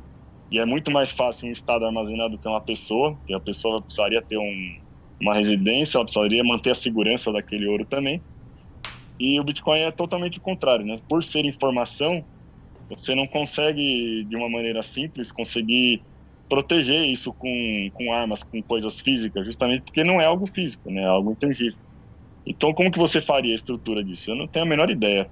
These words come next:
É um negócio que às vezes eu fico matutando, assim, pra tentar imaginar como que seria, mas eu não consigo encontrar uma solução, porque as possibilidades são enormes, né?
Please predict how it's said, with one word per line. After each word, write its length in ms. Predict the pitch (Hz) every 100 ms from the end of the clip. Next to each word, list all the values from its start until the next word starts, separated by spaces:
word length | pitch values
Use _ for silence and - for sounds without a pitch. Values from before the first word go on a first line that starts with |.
| -
É 60 |
um 20 | 104
negócio 320 | 104 120 -
que 60 |
às 60 | 127
vezes 120 | 127
eu 80 | 143
fico 400 | - 135 135 107 - - - - - -
matutando, 600 | 113 120 135 110 120 120 113
assim, 180 | 127
pra 140 | 131 135
tentar 380 | 135 123 123 123
imaginar 420 | 120 117 113 113
como 180 | 127 131
que 60 |
seria, 460 | - 127 110 143 185 - - - - - - - - - - - -
mas 180 | 107 113
eu 40 | 127
não 80 |
consigo 300 | 139 160 147
encontrar 300 | 127 131 120
uma 100 | 120
solução, 400 | 113 117 110 104
porque 640 | 87 107 110 107 104 98 95
as 140 | 101
possibilidades 800 | - 135 - 143 139 113 131 139
são 100 | 170
enormes, 420 | 196 139 139 98
né? 120 | 90